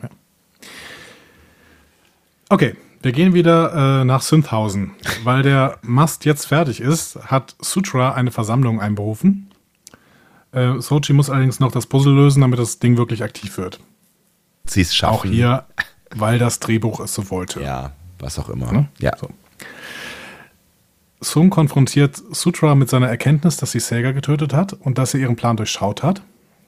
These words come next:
Speaker 1: Und, fand ich sehr, sehr schön, er unterstreicht nochmal das antivulkanische Credo aus der letzten Folge,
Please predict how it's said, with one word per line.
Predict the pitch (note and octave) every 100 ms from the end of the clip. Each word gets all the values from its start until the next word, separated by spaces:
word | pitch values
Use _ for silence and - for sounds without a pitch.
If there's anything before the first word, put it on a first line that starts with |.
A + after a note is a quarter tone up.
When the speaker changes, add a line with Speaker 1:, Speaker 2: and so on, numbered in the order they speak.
| _ _ _ _ _ _ _ -
Speaker 1:
Und, | - D3 F#3+ - - _ _ _ _ _ _ _
fand | - G2 G#2
ich | -
sehr, | - A2
sehr | A#2
schön, | A2+ B2+ C3
er | C3+
unterstreicht | B2 A#2+ A2+ - A2+ F3 -
nochmal | A#2+ - A2+ A#2
das | A#2+ A#2 -
antivulkanische | C3 C3 B2 A#2+ B2 C#3 A#2+
Credo | - C3 C#3
aus | B2
der | -
letzten | A2+ D3+ -
Folge, | - G#2 G#2 C#3